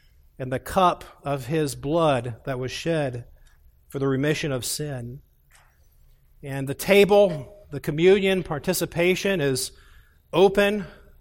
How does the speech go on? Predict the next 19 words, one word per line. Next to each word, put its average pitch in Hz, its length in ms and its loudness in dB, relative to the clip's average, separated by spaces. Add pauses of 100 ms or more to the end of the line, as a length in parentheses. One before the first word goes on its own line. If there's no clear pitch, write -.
(720)
to 135 180 -4
every 190 340 6
repentant 165 640 0
believer 175 500 4
in 147 220 -2
Christ 185 580 0
who 151 80 -6
trusts 190 500 0
the 151 120 -6
shed 180 400 -2
blood 180 260 0
of 165 140 -6
Christ. 151 640 -8 (920)
You're 135 260 -6 (100)
welcome 175 480 2
to 143 140 -6
share 170 520 2
these 151 380 -2
elements 147 720 -4